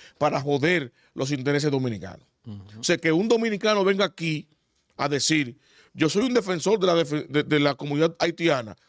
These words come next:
Speaker 1: debería tener un representante en las, en ambas cámaras". Usted lo que está señalando como dominicano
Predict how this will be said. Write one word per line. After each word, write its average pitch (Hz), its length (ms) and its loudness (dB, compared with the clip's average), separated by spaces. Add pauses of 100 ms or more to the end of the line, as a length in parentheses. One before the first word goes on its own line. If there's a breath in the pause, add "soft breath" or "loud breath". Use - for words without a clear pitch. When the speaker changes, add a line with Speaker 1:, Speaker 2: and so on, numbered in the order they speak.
Speaker 1:
debería 131 260 2
tener 202 160 4
un 196 80 -2
representante 170 580 0
en 156 80 -2
las, 156 120 0 (100)
en 139 120 -2
ambas 156 260 0
cámaras". 120 440 -2 (560 loud breath)
Usted 151 200 0
lo 196 80 4
que 190 80 2
está 196 80 2
señalando 185 480 2
como 190 260 2
dominicano 180 640 2